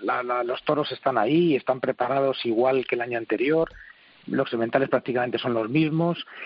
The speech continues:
y, bueno, pues por unas circunstancias u otras, eh, hay días que salen mejor las cosas y otros que no. Ya te digo que este año creo que también hubo,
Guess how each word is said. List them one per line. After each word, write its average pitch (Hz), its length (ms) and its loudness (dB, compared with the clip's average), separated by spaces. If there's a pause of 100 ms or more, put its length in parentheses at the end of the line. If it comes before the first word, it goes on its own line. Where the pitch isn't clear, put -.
(100)
y, 117 220 0
bueno, 147 220 -2
pues - 180 -4
por 120 120 -2
unas 139 200 2
circunstancias 131 640 0
u 143 80 0
otras, 156 340 0 (160)
eh, 127 440 0
hay 123 200 0
días 135 260 -2
que 120 100 -6
salen 131 300 -2
mejor 127 260 -4
las 127 160 0
cosas 165 420 0
y 143 60 -2
otros - 280 -8
que - 80 -4
no. 87 280 0
Ya 120 100 -10
te - 120 -2
digo 143 120 4
que 131 80 -6
este - 140 -6
año 139 180 -6
creo 131 180 -2
que 131 100 -4
también 123 360 -6 (460)
hubo, 127 640 0